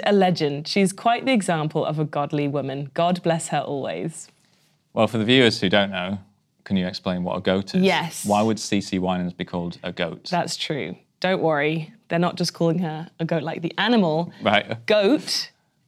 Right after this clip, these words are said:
Speaker 1: in, um, modern day terms, or the goat, stands for greatest of all time.
Speaker 2: Oh.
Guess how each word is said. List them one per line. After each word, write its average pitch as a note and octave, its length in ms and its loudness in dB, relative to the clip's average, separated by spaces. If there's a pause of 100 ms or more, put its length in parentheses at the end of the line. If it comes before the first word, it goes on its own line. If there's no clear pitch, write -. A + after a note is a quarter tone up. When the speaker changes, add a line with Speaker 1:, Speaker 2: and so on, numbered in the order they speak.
Speaker 1:
in, F3+ 200 4
um, D#3 420 0 (240)
modern F3+ 360 4
day D#3 180 4
terms, D3+ 540 -4
or D#3 220 2
the D#3+ 180 2
goat, D#3 380 2 (180)
stands E3+ 480 0
for E3 200 4
greatest G3 720 0
of E3+ 200 2
all D#3 200 0
time. C#3+ 600 -10
Speaker 2:
Oh. G2 240 -20